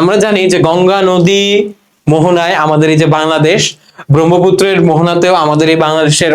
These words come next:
অঞ্চল রয়েছে, এবং সর্বশেষ মিসিসিপি। মিসিসিপি হচ্ছে আমেরিকার একটা নদী, এবং মজার বিষয় হচ্ছে এই নদীর তীরেও আমেরিকার বদ্বীপ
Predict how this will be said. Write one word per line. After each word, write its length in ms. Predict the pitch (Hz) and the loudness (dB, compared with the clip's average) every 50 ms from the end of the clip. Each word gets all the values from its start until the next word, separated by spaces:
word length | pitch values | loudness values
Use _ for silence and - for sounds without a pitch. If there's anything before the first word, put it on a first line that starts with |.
| 135 147 | 2 2
অঞ্চল 220 | 147 147 160 160 151 147 147 | 0 0 0 0 0 0 0
রয়েছে, 300 | 147 147 147 147 170 220 269 311 269 - - - - - - | 0 0 0 0 0 0 -2 -2 -4 -6 -10 -12 -10 -6 -4
এবং 100 | 151 160 165 156 160 | -2 -2 -2 -2 0
সর্বশেষ 320 | 170 - - 190 240 226 - 170 160 | 0 0 0 0 -2 -2 0 0 0
মিসিসিপি। 580 | 165 160 160 247 240 240 247 - - - 139 147 208 320 - - - - - - 156 | 0 0 0 -2 -2 -2 -2 -2 -2 -2 -2 -2 -2 -2 -4 -4 -8 -10 -6 -2 -2
মিসিসিপি 400 | 151 151 220 151 226 208 220 226 226 | 0 0 0 0 0 0 0 0 0
হচ্ছে 240 | 226 220 - - 233 233 240 247 247 262 - - - 139 139 | 0 0 -2 0 0 0 0 -2 -2 -6 -8 -8 -4 -2 0
আমেরিকার 340 | 151 160 175 156 196 185 185 | 0 0 0 0 0 -2 -2
একটা 140 | 185 185 170 170 | -2 -2 -2 0
নদী, 200 | 165 156 180 233 294 269 - - - _ _ 139 | 0 0 0 0 0 -2 -4 -8 -12 _ _ -4
এবং 140 | 127 131 139 131 - 135 135 - - - 117 110 113 - - - 143 | -2 -2 -2 -2 -2 -4 -8 -12 -10 -8 -8 -8 -8 -10 -8 -4 -2
মজার 300 | 131 143 156 - 202 220 226 202 | 0 0 2 0 0 0 0 0
বিষয় 220 | 196 196 233 214 202 | 0 0 0 0 0
হচ্ছে 220 | 220 214 214 - 302 - - 185 | 0 -2 -2 -2 -2 0 0 0
এই 80 | 180 180 175 | 2 2 2
নদীর 220 | 170 165 160 175 156 160 | 2 2 0 0 -2 -2
তীরেও 220 | 160 131 135 160 220 254 190 151 | -2 0 0 2 2 2 2 2
আমেরিকার 400 | 147 143 139 139 143 156 196 277 320 - - - - - - 127 | 2 2 2 0 0 0 0 -2 -4 -4 -8 -14 -12 -6 -2 -2
বদ্বীপ 280 | 131 139 139 147 139 | 0 2 2 2 2